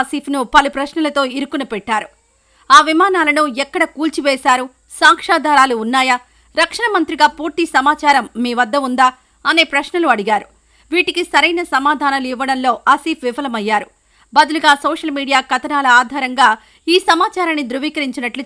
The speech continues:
చెప్పారు. భారత యుద్ధ విమానాల కూల్చివేతకు సంబంధించిన వివరాలు సోషల్ మీడియాలో,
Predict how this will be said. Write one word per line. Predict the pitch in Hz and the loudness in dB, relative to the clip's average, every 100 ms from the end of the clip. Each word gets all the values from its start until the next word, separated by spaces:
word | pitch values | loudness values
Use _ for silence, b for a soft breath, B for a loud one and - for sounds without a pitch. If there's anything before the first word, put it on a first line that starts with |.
| 277 | -10
చెప్పారు. | 226 208 196 _ _ _ _ 214 | -2 -2 -4 _ _ _ _ 2
భారత | 285 277 285 | 6 6 2
యుద్ధ | 277 254 226 | -6 -4 -4
విమానాల | 277 262 277 285 262 | -4 -2 -2 0 -2
కూల్చివేతకు | 262 277 302 311 294 285 - | -4 -6 -8 -4 -4 -4 -10
సంబంధించిన | 262 254 254 254 277 262 | -6 -4 -4 -6 -6 -6
వివరాలు | 233 240 254 269 381 | -6 0 2 2 -4
సోషల్ | 330 285 302 269 | -6 -6 -6 -8
మీడియాలో, | 262 254 247 | -4 -2 0